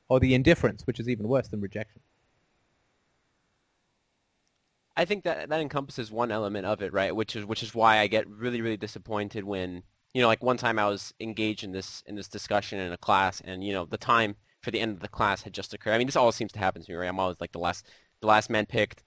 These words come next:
Speaker 2: last man talking, and everybody's like, "Well, class is over, goodbye." So, uh, whenever that happens, it kinda makes me feel down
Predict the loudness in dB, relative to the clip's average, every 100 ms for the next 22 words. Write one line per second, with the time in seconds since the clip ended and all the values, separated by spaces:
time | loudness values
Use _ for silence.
0 | _ -2 -2 0 -4 0 0 0 -4 -6
1 | -6 -6 0 2 2 _ 0 0 0 -4
2 | -4 -6 -10 -8 -2 0 0 -6 _ _
3 | 0 2 2 0 -2 0 2 2 0 0
4 | -6 -8 -10 -6 -2 -2 -2 -6 -6 -10
5 | -8 -4 -2 -2 -4